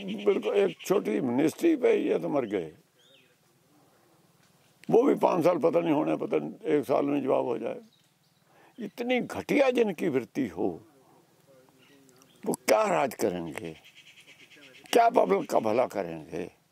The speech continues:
वो कुछ नहीं कर सकते। बहुत निम्न दर्जे के स्वार्थी लोग हैं ये, निम्न दर्जे के।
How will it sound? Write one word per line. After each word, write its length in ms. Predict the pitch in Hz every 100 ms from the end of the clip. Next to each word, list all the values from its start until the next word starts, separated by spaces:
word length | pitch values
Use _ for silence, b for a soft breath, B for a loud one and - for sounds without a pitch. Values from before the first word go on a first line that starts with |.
| _ _ _ _ _ _ _ _ _ _ _ -
वो 60 | -
कुछ 240 | - - 139
नहीं 160 | 131
कर 140 | 98 92
सकते। 400 | - - _ - - _ _ _ _ _ _ _ _ _ - - _ - _ _ _ _ _ _ _ _ _ _ - - - - -
बहुत 320 | 131 156 220 - - - _ - - _
निम्न 480 | 113 143 277 294 262
दर्जे 360 | 220 135 156 143
के 160 | 143
स्वार्थी 460 | - 117 104 - 101
लोग 260 | 95 87
हैं 180 | 80 73
ये, 160 | 78 - _ _ _ _ _ _ _ _ _ 160
निम्न 300 | 262 294 127
दर्जे 300 | 101 - -
के। 180 | -